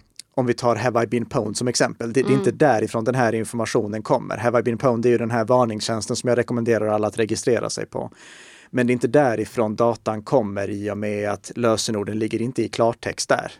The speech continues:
Speaker 2: Nej.
Speaker 1: Och i det här fallet så behöver Nordpass och tidigare Splashdata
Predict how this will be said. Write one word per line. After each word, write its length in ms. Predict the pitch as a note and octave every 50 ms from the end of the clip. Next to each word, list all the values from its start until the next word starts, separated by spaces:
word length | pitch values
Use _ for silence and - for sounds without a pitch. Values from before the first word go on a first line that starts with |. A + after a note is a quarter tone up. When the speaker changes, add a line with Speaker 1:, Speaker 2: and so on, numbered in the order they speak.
| _ _ _
Speaker 2:
Nej. 320 | A#3+ A3 G#3+ G3+ F3+ F#3+ -
Speaker 1:
Och 300 | - B2 A2 G#2+ A2 G2+ - - - - _ _
i 80 | -
det 80 | A2 A#2+
här 140 | A2+ A#2 A2
fallet 340 | - - B2+ A#2 G#2+ G#2+ G#2
så 140 | - - G#2+
behöver 680 | A2 A2 G2 A2 A2 G#2 G#2 F#2+ G#2+ G#2+ G#2 G2+ - - - - - - _ _
Nordpass 680 | B2 B2+ B2+ A2+ - - - A2+ A2 G2+ F#2 - -
och 260 | B2 A2 G#2+ G#2 -
tidigare 380 | - - B2 A2+ A2+ G#2 G2+ G#2
Splashdata 720 | - - B2+ A2+ - - - A2+ G#2+ F#2+ _ G#2 G2+ G2+